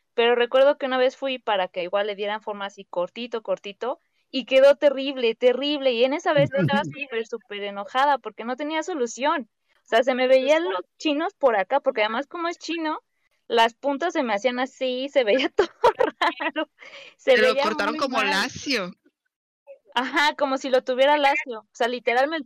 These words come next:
Speaker 1: me lo tuve que
Speaker 3: Terrible.
Speaker 1: laciar los primeros días para que tomara más o menos forma decente, pero chino era terrible, o sea, era como, como borrego de aquí, pero de atrás no, porque además de atrás no es tan chino.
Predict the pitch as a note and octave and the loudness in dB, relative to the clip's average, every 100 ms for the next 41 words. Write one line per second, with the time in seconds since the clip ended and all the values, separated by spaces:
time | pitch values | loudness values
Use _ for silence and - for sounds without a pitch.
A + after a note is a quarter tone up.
0 | - A3+ G#3 E3+ C5+ D#4 F3 E3+ D3+ A3+ | -8 -4 -2 2 2 2 0 -2 -6 -6
1 | C#4+ F#4+ - - _ _ _ - A3+ A#3+ | -4 -6 -10 -20 _ _ _ -12 -4 -4
2 | - A#3 A#3+ D4+ F4 C#4+ F4+ - A#3+ G#3+ | -4 -6 -2 -2 -2 -6 -8 -2 0 0
3 | - G3 G#3 G#3 A#3 D4 D#4+ C#4 D4+ D4 | -2 -6 -4 -2 0 2 2 -2 -2 -4
4 | C4+ C#4 C#4 C4+ - A3+ A#3 A#3+ G3+ G#3+ | -4 -4 -6 -6 -4 -4 -2 -4 -4 -6
5 | A#3 A#3+ C4 C#4+ C#4 C#4 _ _ _ A3+ | -8 -8 -10 -10 -12 -14 _ _ _ 0
6 | A3 G#3+ G3+ G#3 - B3+ C4+ E4 G#4 C#4 | 2 2 0 -2 -4 -6 -4 -2 0 2
7 | G#3+ G3+ F#3+ F3+ _ _ - F#3+ G3 F#3 | 2 2 0 -4 _ _ 2 6 6 4
8 | G3 G3 C#4 A#3+ F#3 G#3 F#3+ G3 B3+ A3 | -6 -6 -2 0 0 0 0 2 0 0
9 | - _ _ _ _ _ _ - - _ | -4 _ _ _ _ _ _ -20 -20 _
10 | - A3 G#3 G#3 G#3 - - A#3+ A#3+ A#3 | -6 0 2 2 -2 -16 -2 2 4 6
11 | A#3 A3+ A#3+ D4+ E4 D4 B3 C#4+ - E4 | 6 6 6 6 6 4 4 -2 0 2
12 | C4 G#3+ G#3 A#3+ B3+ C4 B3+ C4+ C#4+ A#3+ | 2 0 0 2 2 0 -2 -2 0 -2
13 | A3 A#3 B3 C#4 D#4 C#4+ C4+ C4 C4+ C4 | 0 0 0 0 0 2 0 0 -2 -4
14 | C#4 B3 B3 C#4+ C4+ B3+ G#3 | -6 -6 -8 -6 -8 -8 -10